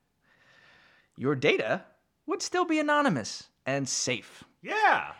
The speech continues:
Speaker 1: Because even if your vault was leaked, it would be, like I said, anonymous.
Speaker 2: Mm-hmm.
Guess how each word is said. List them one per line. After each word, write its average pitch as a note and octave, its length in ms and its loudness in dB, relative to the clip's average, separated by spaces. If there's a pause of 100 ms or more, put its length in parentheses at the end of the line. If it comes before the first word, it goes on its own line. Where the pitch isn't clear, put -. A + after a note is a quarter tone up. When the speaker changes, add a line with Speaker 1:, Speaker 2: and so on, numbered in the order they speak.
(100)
Speaker 1:
Because C4+ 320 2
even B3+ 280 4
if A3+ 140 -2
your F#3+ 140 0
vault D#3 380 2 (120)
was E3+ 400 4
leaked, - 360 -8 (140)
it F#4 140 -6
would F#4+ 220 -2
be, E4 380 0 (180)
like G3+ 180 -10
I D3 80 -4
said, C4 300 -4 (300)
anonymous. A4 720 0 (260)
Speaker 2:
Mm-hmm. G#3 300 -6